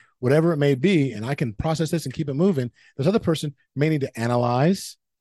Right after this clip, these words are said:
look at a few things, read ten thousand reviews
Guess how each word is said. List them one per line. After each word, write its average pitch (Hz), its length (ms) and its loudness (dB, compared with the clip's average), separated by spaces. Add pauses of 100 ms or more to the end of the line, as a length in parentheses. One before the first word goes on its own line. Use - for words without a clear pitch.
(320)
look 135 240 6
at 135 100 6
a 127 60 2
few 131 240 4
things, 139 580 2 (420)
read 151 280 4
ten 170 200 4
thousand 143 420 2
reviews 135 600 6